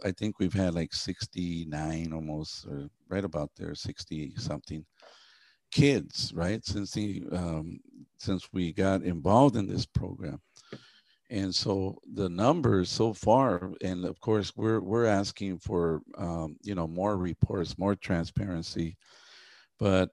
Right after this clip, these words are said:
um, the numbers speak, uh, to what the captain values. The captain has already said, "We want to divert our youth. We want to impact our kids, because if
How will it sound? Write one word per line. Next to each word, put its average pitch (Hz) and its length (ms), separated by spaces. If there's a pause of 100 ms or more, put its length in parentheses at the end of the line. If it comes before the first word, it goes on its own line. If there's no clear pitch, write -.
um, 90 320 (720)
the 98 100
numbers 127 600
speak, - 420 (340)
uh, 95 420
to 95 300
what 101 300 (120)
the - 200
captain 104 600
values. 95 540
The 87 100
captain 135 840
has 95 200
already 98 440
said, 92 440 (380)
"We 110 260
want 98 480
to 104 120
divert 85 460
our 82 80
youth. 80 400 (500)
We 101 220
want 107 420
to 92 160
impact 85 480
our 85 120
kids, 87 420
because 90 380
if 82 100